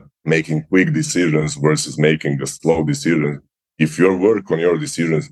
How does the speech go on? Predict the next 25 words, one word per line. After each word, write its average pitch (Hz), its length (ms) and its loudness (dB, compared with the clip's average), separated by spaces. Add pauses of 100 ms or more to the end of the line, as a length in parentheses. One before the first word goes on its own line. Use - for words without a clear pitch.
every 78 240 2
single 73 320 -4
day, 76 180 2 (500)
and 80 140 0
guys, - 540 0
I - 140 0
mean - 280 0
it 78 140 -4 (160)
every 87 320 2
single 78 320 -2
day. 73 220 2 (280)
It's 78 220 -4
not 90 240 2
the 85 300 2
figure 92 300 -2
of 76 100 -2
speech. - 460 -4 (680)
My 87 260 2
team, 90 360 -2
my 82 200 2
players 82 320 0
are 69 120 0
working 80 400 -2
closeout 78 400 0
decisions 69 440 -6